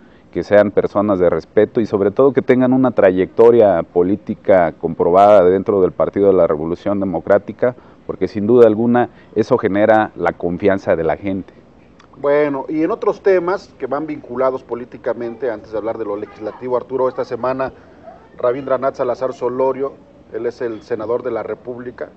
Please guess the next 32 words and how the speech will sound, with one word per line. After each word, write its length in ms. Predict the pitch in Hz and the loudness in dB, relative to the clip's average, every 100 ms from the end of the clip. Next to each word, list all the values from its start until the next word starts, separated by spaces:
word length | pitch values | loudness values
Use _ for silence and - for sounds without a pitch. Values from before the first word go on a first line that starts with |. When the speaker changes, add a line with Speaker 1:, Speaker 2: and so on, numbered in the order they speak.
| - 113 | -20 -8
Speaker 2:
y 60 | |
ya 120 | 123 - | -6 -6
por 180 | 120 | -8
los 140 | 107 98 | -10 -10
Solorios 320 | 113 123 120 | -8 -8 -10
se 60 | 110 | -14
ubicó 220 | 104 117 | -14 -14
usted, 160 | - | -12
¿por 120 | 117 113 | -14 -8
qué 100 | 117 | -6
le 40 | |
va 60 | 117 | -6
a 60 | |
preguntar 340 | 107 98 95 113 | -8 -12 -8 -8
esto 160 | - | -8
a 40 | 98 | -10
Arturo 260 | 117 107 | -10 -10
Flores 380 | - 104 117 - _ _ _ | -6 -6 -6 -12 _ _ _
Solorio? 500 | - 98 120 127 147 - - - - - - | -16 -6 -4 -4 -6 -14 -20 -20 -20 -20 -4
Son 240 | 143 131 | -4 0
primos, 520 | 180 202 156 156 - | 0 0 0 -4 -6
tú 140 | 147 147 | -12 -12
diputado 460 | 131 - 139 135 | -12 -2 0 2
local, 440 | 127 120 147 147 135 - | 0 0 2 2 -2 -16
coordinador 400 | 117 110 120 131 | -14 -8 -4 -4
de 40 | 123 | -4
la 60 | |
bancada 240 | 113 135 131 | -4 0 0
del 100 | 117 | 2
P 100 | 135 | -2
R 180 | 135 135 | 0 -2
D, 140 | 143 | -2